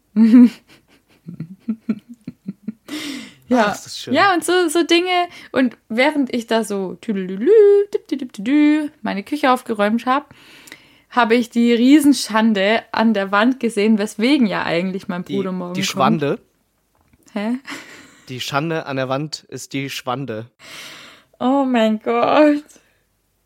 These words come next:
Speaker 2: Hallo, liebe Zuhörenden. Ähm, es freut mich, dass ihr immer noch dran bleibt. Wenn ihr jetzt gerade ausgeschaltet habt,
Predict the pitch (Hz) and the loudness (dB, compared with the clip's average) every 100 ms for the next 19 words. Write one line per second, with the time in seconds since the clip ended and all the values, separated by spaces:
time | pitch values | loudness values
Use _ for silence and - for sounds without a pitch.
0 | _ _ _ 392 - - - 285 254 185 | _ _ _ -4 -4 -4 0 2 0 -2
1 | - 196 175 147 147 135 127 131 127 127 | -2 0 2 0 -2 -2 -2 -2 -2 -4
2 | 123 120 - 143 156 139 135 160 127 - | -6 -10 -6 -6 -4 -6 -2 0 -2 -2
3 | 131 160 147 147 143 147 208 208 151 151 | -4 -2 0 0 0 0 2 2 0 -4
4 | - 143 135 139 - - 127 127 139 131 | -4 -2 0 -2 -6 -6 -6 -4 -6 -6
5 | - | -8